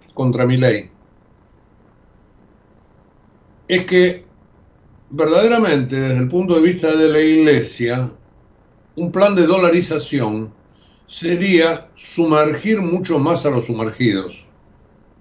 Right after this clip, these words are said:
Y no se ve de qué manera se podrá, se podría llegar a atender un interreño. O la dolarización no va.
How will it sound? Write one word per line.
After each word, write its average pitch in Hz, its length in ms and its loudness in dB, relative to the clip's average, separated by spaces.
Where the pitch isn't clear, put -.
Y 156 180 4
no 190 220 6
se 220 240 4
ve 214 260 8
de 175 220 -2
qué 202 140 -6
manera 190 560 -2
se 156 180 -8
podrá, 147 480 -2
se - 220 -8
podría 160 520 -2
llegar 147 380 2
a 156 80 2
atender 151 680 -2
un 143 160 -2
interreño. 117 880 -2
O 214 120 4
la 196 100 6
dolarización 175 640 0
no 170 140 -4
va. - 260 -6